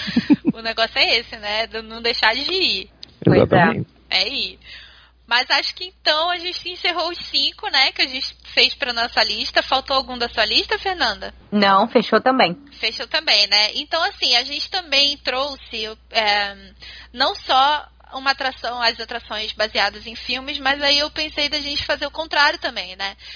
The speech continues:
Speaker 1: E aí trazer uma, escolhi, escolher uma, o que não é uma coisa também tão fácil, né? Mas que tenha sido exatamente o contrário, que foi uma atração que não foi baseada em filme, que ela surgiu no parque, foi lá pro parque,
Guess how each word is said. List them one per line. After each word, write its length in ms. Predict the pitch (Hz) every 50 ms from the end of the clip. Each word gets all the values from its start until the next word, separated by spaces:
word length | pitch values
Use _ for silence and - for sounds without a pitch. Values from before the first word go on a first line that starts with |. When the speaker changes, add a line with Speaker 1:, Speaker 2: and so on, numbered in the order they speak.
| - - -
Speaker 1:
E 120 | - 226 240
aí 160 | 240 247 294
trazer 360 | - 320 294 311 - 349 330
uma, 460 | 349 349 349 359 392 415 440 440 453
escolhi, 680 | 403 359 - - - - 330 339 302 269 262 285 311 - - -
escolher 460 | - - - - - 294 294 311 320 -
uma, 400 | - 269 269 262 247 247 254 277 359 440 - -
o 80 | 277 240
que 360 | - - - 247 240 240 233 226
não 200 | 226 226 226 220
é 60 | 220
uma 160 | 220 220 226
coisa 280 | - 226 220 220 220 220
também 300 | - 226 220 214 214 214
tão 180 | - 208 196 214
fácil, 560 | - - 220 196 190 190 - - - - 311
né? 240 | 285 254 240 254 330 - - - - - - - - - -
Mas 160 | 254 277 -
que 100 | - 320
tenha 160 | - 320 302
sido 220 | 311 - 330 285 285
exatamente 540 | 302 285 302 285 - 320 302 302 294 - 320
o 20 |
contrário, 680 | - - 320 349 381 - 403 330 247 202 190 190 196 208
que 120 | - -
foi 160 | - - - 277
uma 120 | 285 302
atração 440 | 294 - 277 269 269 - 269 226 -
que 180 | - - - 269
não 320 | 262 277 320 370 427 466
foi 180 | - - 370 320
baseada 420 | 277 285 269 254 254 233 226 226
em 60 | 240
filme, 540 | 240 - - - 202 185 190 196 208 240 277
que 200 | - - - 240
ela 200 | 214 208 220 220
surgiu 720 | 220 - - 277 285 254 262 208 214 226 240 262 294 302 277
no 120 | 277 311
parque, 720 | - - - 196 175 175 175 190 202 - - - 208 220 214
foi 240 | - - - 233 220
lá 160 | 214 190 196
pro 120 | - - 240
parque, 560 | - - 180 165 170 190 - - - 285